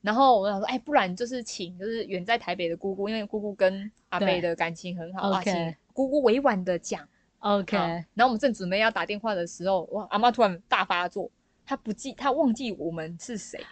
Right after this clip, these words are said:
Speaker 2: 啊，是哦。
Speaker 1: 她说：“哎，你，你是谁？”就是突然说不，不认得我跟我爸妈、我阿伯，就家里所有的人。
Speaker 2: 她会不会就把你当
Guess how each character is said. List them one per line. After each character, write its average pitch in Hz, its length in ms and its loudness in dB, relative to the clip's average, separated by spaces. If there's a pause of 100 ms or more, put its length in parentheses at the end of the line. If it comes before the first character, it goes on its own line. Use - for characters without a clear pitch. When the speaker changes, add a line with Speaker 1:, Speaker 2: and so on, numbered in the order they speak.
(160)
Speaker 2:
啊， 269 100 2 (180)
是 349 380 4
哦。 185 380 4
Speaker 1:
她 302 40 -4
说 311 140 0
：“哎， 294 100 -2 (500)
你， 320 200 -6
你 294 80 -2
是 233 100 -2
谁？” 226 200 2 (260)
就 220 100 -2
是 233 140 -4
突 226 220 -2
然 175 120 2
说 196 300 -6 (320)
不， 247 100 -8
不 226 140 -6
认 277 180 8
得 196 140 4
我 180 140 0
跟 220 120 -4
我 180 120 2
爸 185 200 2
妈、 170 220 -6
我 170 60 -8
阿 - 80 -8
伯， - 120 -6 (200)
就 196 100 -6
家 196 180 2
里 196 120 0
所 190 220 0
有 190 60 4
的 170 60 2
人。 156 140 -6 (180)
Speaker 2:
她 330 180 12
会 339 60 12
不 320 80 10
会 277 80 10
就 254 180 10
把 262 100 12
你 240 100 10
当 - 120 6